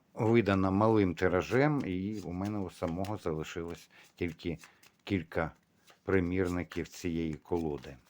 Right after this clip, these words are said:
Ну, а що стосується понеділка, про який ми сьогодні будемо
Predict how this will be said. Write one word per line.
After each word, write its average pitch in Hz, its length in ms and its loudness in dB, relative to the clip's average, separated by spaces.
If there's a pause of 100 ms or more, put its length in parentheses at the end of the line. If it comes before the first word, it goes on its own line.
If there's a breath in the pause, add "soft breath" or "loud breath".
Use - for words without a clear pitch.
(480 loud breath)
Ну, 165 240 4
а 117 340 6 (160)
що - 280 0
стосується 131 800 0
понеділка, 113 1000 2
про 90 260 0
який 92 380 0
ми 107 240 0
сьогодні 90 560 -2
будемо 82 580 -4